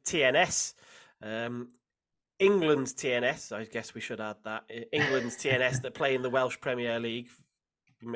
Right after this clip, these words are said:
you know, how does that work? Um, so, yeah, so, uh, th-, they've, uh, they've won three one.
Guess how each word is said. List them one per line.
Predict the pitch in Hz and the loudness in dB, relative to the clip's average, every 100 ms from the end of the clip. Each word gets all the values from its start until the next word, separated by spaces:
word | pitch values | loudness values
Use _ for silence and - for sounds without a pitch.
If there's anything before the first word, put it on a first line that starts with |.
| - | -12
you | 117 | -14
know, | 101 110 - | -14 -10 -4
how | 131 | -4
does | 117 139 | -2 -2
that | 123 | -2
work? | 113 127 131 - - - - - 107 | -2 -6 -6 -16 -20 -20 -20 -16 -8
Um, | 117 120 120 _ _ _ _ - - | -8 -8 -12 _ _ _ _ -20 -14
so, | - 143 | -6 -2
yeah, | 135 131 117 | 0 -2 -2
so, | - 123 127 | -4 -4 -4
uh, | 131 135 - _ _ - - _ 135 | -4 -4 -8 _ _ -20 -20 _ -10
th-, | 135 - | -10 -4
they've, | 135 135 135 | -2 -2 -2
uh, | 139 | -2
they've | 147 143 | -2 2
won | 208 208 | 2 2
three | - 180 | 2 2
one. | 151 147 156 | 4 4 4